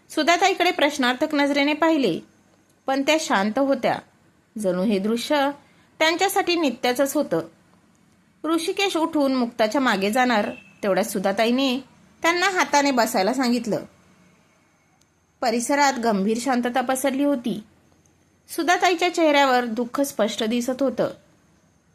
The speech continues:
तर ऋषिकेशही अस्वस्थ होऊन गप्पा बसला होता. सुमारे दहा मिनिटांनी मुक्ता आत आली.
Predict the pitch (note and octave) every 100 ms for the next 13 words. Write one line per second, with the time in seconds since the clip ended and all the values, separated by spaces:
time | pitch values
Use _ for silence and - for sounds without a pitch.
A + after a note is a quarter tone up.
0 | _ _ G3+ F#3 F#3+ - A3 A3+ A#3+ -
1 | D4+ C4+ C#4 - G#3 G#3+ A#3 A#3 C4+ A#3+
2 | A3 A3+ G#3 G3+ F#3+ G3+ G#3+ A#3+ B3+ B3+
3 | B3 G3+ D3 - _ _ _ _ _ _
4 | _ - E4 E4+ F#4 F4+ D#4+ D#4+ D#4+ D4+
5 | D#4+ D#4 C#4+ C4+ A#3+ - G#3+ G3+ G#3 G#3+
6 | G3